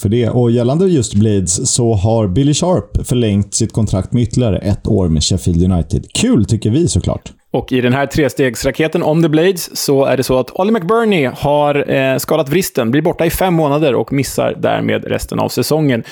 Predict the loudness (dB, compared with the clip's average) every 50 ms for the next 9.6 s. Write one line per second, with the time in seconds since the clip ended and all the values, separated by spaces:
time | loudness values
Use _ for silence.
0 | -16 -18 -20 -20 -20 -12 _ -4 -4 -4 -4 -6 _ _ -2 0 0 0 0 0
1 | 0 0 2 2 0 0 0 0 0 0 0 0 -2 -2 -2 -2 -2 -2 -2 -2
2 | -2 0 0 0 0 0 -2 -2 -2 -4 -4 -6 -8 -12 -10 -4 -2 0 2 2
3 | 0 0 -2 -2 -2 0 0 -2 -2 -4 -4 -6 -6 -6 -4 -4 -2 -2 -2 -2
4 | 0 0 0 2 2 2 2 0 -2 -2 -6 -6 -4 -4 -4 -2 -2 -4 -4 -2
5 | 0 0 0 0 0 0 0 0 0 0 0 -2 -4 -4 -4 -4 -4 -4 -4 -4
6 | -4 -2 -2 -2 0 -2 -2 -4 -6 -10 -14 -12 -8 -4 -2 0 0 0 -2 -2
7 | -2 -2 -2 -2 -4 -4 -2 _ -2 -2 -2 -2 -4 -6 -8 -8 -8 -8 -12 -18
8 | _ -8 -4 -2 -2 -2 0 0 0 0 0 0 0 0 0 2 2 0 0 -2
9 | -2 0 0 0 -2 -2 -2 -2 -2 -2 -2